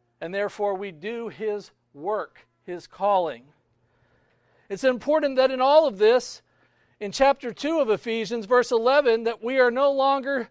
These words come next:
separated. That is, no longer strangers. We see in verse nineteen of chapter two, "Now, therefore,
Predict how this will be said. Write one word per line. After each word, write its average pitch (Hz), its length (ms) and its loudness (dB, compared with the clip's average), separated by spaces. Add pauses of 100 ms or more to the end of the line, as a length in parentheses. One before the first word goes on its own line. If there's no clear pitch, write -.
(120)
separated. 214 840 2 (260)
That 262 220 2
is, 254 260 2 (180)
no 294 280 8
longer 262 680 4 (360)
strangers. 254 680 2
We 254 100 -6
see 277 200 -4
in 254 100 -4
verse 285 260 -2
nineteen 262 840 -4
of 202 180 -8
chapter 254 420 0
two, 277 320 -4
"Now, 254 380 2
therefore, 262 720 6